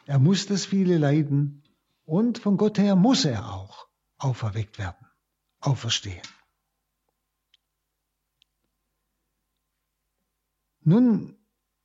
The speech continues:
das heißt dann, das ist der Ruf in die Kreuzesnachfolge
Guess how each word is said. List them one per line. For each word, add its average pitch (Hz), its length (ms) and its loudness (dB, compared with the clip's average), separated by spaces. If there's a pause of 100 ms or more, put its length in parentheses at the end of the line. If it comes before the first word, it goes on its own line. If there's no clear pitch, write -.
(720)
das - 240 -6
heißt 165 280 0
dann, 202 460 4 (160)
das 113 240 -2
ist - 320 -12 (800)
der 120 120 0
Ruf 202 460 0
in 135 120 4
die 127 120 0
Kreuzesnachfolge 175 1300 2